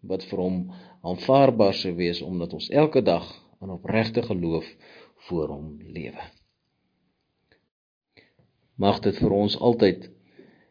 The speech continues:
die groot troos van ons lewe wees, dat niks tussen ons en God staan nie,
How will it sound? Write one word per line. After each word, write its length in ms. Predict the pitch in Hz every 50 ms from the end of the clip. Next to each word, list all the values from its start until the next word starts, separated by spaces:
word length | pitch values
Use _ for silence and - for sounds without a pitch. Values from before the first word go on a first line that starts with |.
| _ _ _ _ -
die 120 | 98 101
groot 320 | - - 165 175 165 165 -
troos 280 | 147 147 143 135 -
van 160 | - 131 120
ons 180 | 117 113 110 113
lewe 340 | 107 101 101 101 98 92 80
wees, 320 | 80 73 69 - - - - - _ _ _ _ _ _ _ _ _ _ _ _ _ _ _ _ _ _ _ _ _ _ _ _ _ -
dat 260 | 90 95 - - - - _ _ _ _ _ _ _ 107
niks 360 | 107 127 - 180 175 - - -
tussen 240 | 151 147 - 143 123
ons 280 | 120 123 123 117 - 127
en 80 | 113 107
God 260 | - 113 107 104 -
staan 300 | - - 90 85 73 55
nie, 140 | - -